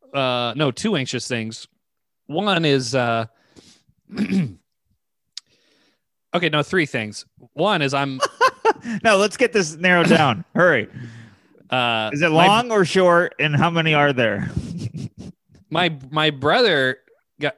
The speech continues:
Speaker 1: he's a doctor. He got vaccinated.
Speaker 2: Oh,
Speaker 1: and I
Speaker 2: great.
Speaker 1: was like, "Oh, cool." And, um, I was talking to him. He, he was supposed to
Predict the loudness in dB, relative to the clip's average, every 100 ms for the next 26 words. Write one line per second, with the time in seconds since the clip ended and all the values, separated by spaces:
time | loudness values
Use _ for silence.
0 | -8 -6 -4 -2 -2 -2 -6 -4 -2 0
1 | -2 -2 -4 -6 -6 -6 -6 -12 _ 0
2 | 2 4 4 2 2 0 -4 -4 -8 -6
3 | -4 -6 -6 -4 0 0 -2 -8 _ -8
4 | -4 -4 -2 -2 0 -2 -6 -14 _ _
5 | _ _ _ _ _ _ _ -20 -20 _
6 | -8 -6 -2 -2 -2 -4 -4 -4 -6 -6
7 | -6 -4 -6 -4 -4 -4 -4